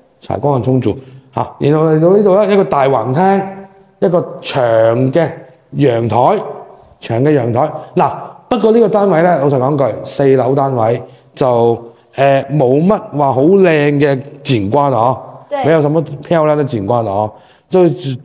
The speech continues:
Speaker 2: 只有看那個上面一個花園景觀啦。
Speaker 1: 對，這是一個東南朝向的，它
Speaker 2: 東-
Speaker 1: 非常的涼爽，陽台也是很寬敞的，
Speaker 2: 對。冇錯。
Speaker 1: 很安靜，住起來是很舒適的。
Speaker 2: 對，嗱，呢度呢就冇辦法啦，冇海景嘅呢個單位。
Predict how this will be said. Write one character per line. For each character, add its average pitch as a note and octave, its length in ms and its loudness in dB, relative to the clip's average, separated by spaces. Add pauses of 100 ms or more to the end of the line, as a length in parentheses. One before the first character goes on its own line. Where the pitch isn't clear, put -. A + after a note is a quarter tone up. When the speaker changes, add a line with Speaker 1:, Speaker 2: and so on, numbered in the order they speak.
Speaker 2:
只 C3+ 140 0
有 C#3+ 160 4
看 D#3 220 0
那 D#3+ 80 0
個 D3 200 2 (220)
上 D#3+ 260 -2
面 D#3 200 0
一 D#3 60 2
個 C#3 280 2
花 D#3+ 300 -2
園 C3+ 200 -2
景 G#2 260 -6
觀 A2+ 220 2
啦。 A2+ 120 0
Speaker 1:
對， C#4 100 -10 (360)
這 G4+ 160 -10
是 G4 180 -10
一 D#4+ 100 -8
個 D#4 140 0
東 D4+ 360 -2
南 A3+ 220 -8
朝 G3+ 260 -10
向 B3+ 300 -6
的， G#3+ 160 -8
它 A#3 160 -6
Speaker 2:
東- B3 100 -2
Speaker 1:
非 D4 80 -4
常 B3 180 -10
的 C4+ 60 -12 (100)
涼 G#3+ 340 -12
爽， A3 360 -12 (140)
陽 D#3 240 -2
台 A#3 160 -10
也 A#3 60 -8
是 A#3 140 -16
很 A3+ 80 -18 (280)
寬 C4 240 -12
敞 F#3 300 -18
的， - 60 -12
Speaker 2:
對。 C3 100 2
冇 C3+ 40 2
錯。 C3 200 0 (240)
Speaker 1:
很 - 160 -20
安 D#4 240 -10
靜， D4+ 240 -12
住 C#4 160 -14
起 A3+ 140 -16
來 F#3 120 -16
是 A#3 120 -16
很 G#3+ 160 -14
舒 A#3 180 -14
適 A3 240 -12
的。 F#3+ 100 -16 (320)
Speaker 2:
對， D#3+ 120 0 (440)
嗱， C#3 120 -4 (220)
呢 G#3+ 180 2
度 F#3 120 2
呢 G3 120 2
就 E3+ 120 2
冇 C#3 200 -2
辦 D#3+ 100 2
法 E3 80 2
啦， E3 200 0
冇 D#3 200 2
海 D#3+ 100 4
景 D#3 160 0
嘅 D#3 120 0
呢 D#3+ 80 0
個 D#3 100 2
單 D3 140 0
位。 C#3+ 200 -2